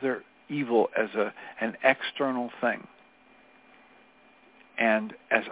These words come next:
I read this, the answer is we can experience it. We've all had experiences of it. And yet, when we experience it coming from a single person,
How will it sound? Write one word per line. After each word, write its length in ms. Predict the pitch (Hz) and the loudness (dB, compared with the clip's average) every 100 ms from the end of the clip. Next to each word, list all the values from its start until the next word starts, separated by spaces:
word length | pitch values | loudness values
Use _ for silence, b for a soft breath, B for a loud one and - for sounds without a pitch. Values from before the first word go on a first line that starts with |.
| - | 4
I 200 | 123 165 | 6 6
read 440 | 180 151 147 127 | 4 -2 -4 -2
this, 220 | 135 135 131 - - - _ _ _ _ _ _ _ _ _ _ _ _ _ _ _ _ _ _ _ - _ _ _ _ _ _ - _ - | -2 -2 -6 -14 -18 -20 _ _ _ _ _ _ _ _ _ _ _ _ _ _ _ _ _ _ _ -20 _ _ _ _ _ _ -20 _ -8
the 160 | 120 - | -6 -2
answer 420 | 123 135 123 131 - | -2 -2 -2 -4 -2
is 340 | 113 110 110 101 - - B B B B B - | 0 0 -2 -8 -16 -20 B B B B B -10
we 80 | 131 | -8
can 260 | - 123 | -2 -2
experience 960 | 110 - - - 151 233 320 139 98 - - | -2 -6 -10 -2 4 6 6 2 -6 -8 -4
it. 180 | 147 - - - _ - | -4 -4 -18 -20 _ -12
We've 180 | 113 - | -8 4
all 260 | 117 220 | 6 8
had 260 | 117 117 104 | 4 0 -2
experiences 720 | 92 - - 165 113 - - | -4 -6 -2 -2 -4 -10 -10
of 180 | - - | -8 -6
it. 140 | 135 - _ - _ B B B B | -8 -10 _ -20 _ B B B B
And 180 | 127 143 | 0 4
yet, 240 | 143 135 - B B B | 6 6 4 B B B
when 260 | - 143 151 | 0 0 2
we 140 | 139 | -2
experience 640 | 131 - - 160 185 160 - | -4 -8 0 4 4 2 -4
it 120 | 123 - | -4 -2
coming 320 | - 127 123 | -4 -4 -6
from 220 | - 131 123 | -2 -2 -2
a 200 | 123 113 | -6 -6
single 280 | 143 127 110 | -6 -6 -8
person, 540 | - 147 156 190 196 | -4 -4 -2 -6 -8